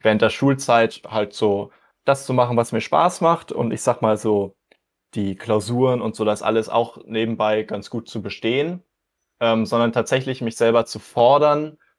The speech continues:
und, ähm, selber etwas beizutragen und nicht darauf zu hoffen oder zu wissen, dass das ja andere auch irgendwie machen werden. Ähm, und so bin ich tatsächlich dann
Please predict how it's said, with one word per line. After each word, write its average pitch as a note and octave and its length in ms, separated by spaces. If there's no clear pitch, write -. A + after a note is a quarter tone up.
und, A2+ 680
ähm, G#2 400
selber A2 760
etwas A2 380
beizutragen G#2+ 880
und F#2+ 140
nicht G#2+ 200
darauf G2+ 260
zu G#2 180
hoffen G#2 320
oder F#2+ 340
zu A2 180
wissen, A#2+ 240
dass G#2 120
das G#2+ 140
ja G#2+ 120
andere A#2 340
auch G2 200
irgendwie G2 260
machen G2 280
werden. G#2 380
Ähm, F#2 540
und A2+ 160
so - 100
bin C#3+ 140
ich D3+ 140
tatsächlich C3+ 760
dann B2+ 560